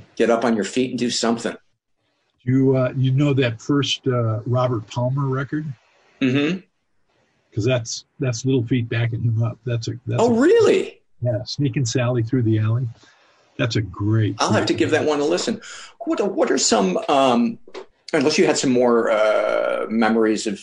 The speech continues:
Speaker 1: of kind of front seat moments?
Speaker 2: Uh, well, um, I didn't, I never got to see the Beatles per se. I just never s-, saw them as a, uh, as a group, but I did get to, uh, I got to work with George, and, uh,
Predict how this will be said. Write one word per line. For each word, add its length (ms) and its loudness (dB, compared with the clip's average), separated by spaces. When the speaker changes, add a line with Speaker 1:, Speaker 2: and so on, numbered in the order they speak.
Speaker 1:
of 300 -6
kind 180 -4
of 80 -10
front 260 -2
seat 280 -4
moments? 600 -2
Speaker 2:
Uh, 300 2
well, 320 -2
um, 420 -2
I 80 0
didn't, 360 0
I 100 -2
never 200 2
got 160 -2
to 60 -6
see 200 0
the 120 2
Beatles 680 -2
per 160 -2
se. 200 -2
I 220 0
just 260 -6
never 200 2
s-, 280 -12
saw 220 -2
them 220 2
as 120 0
a, 300 0
uh, 280 -6
as 120 0
a 60 2
group, 360 2
but 140 2
I 120 4
did 320 2
get 240 0
to, 420 2
uh, 60 -2
I 80 -2
got 160 0
to 120 -6
work 140 0
with 120 0
George, 520 0
and, 380 0
uh, 300 -4